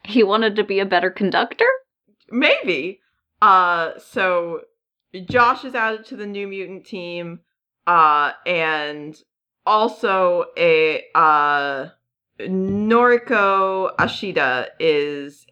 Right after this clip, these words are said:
Speaker 2: a, uh, young woman who ran away from home when her powers first manifested,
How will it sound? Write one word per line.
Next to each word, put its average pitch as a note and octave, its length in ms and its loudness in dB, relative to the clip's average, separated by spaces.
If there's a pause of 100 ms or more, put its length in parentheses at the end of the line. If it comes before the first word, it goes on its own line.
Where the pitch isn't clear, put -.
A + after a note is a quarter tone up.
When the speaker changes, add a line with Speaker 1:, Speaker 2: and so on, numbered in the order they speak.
Speaker 2:
a, C#3+ 600 -2
uh, C#3 500 0 (540)
young F3 880 0 (160)
woman D#3+ 920 -4
who D3+ 800 -4 (460)
ran G3+ 340 2
away F#3+ 240 0
from F3+ 200 -8
home D3+ 540 -6 (160)
when F3 180 -2
her D#3+ 120 -2
powers D#3 480 0
first D3+ 520 -6
manifested, C#3+ 920 -8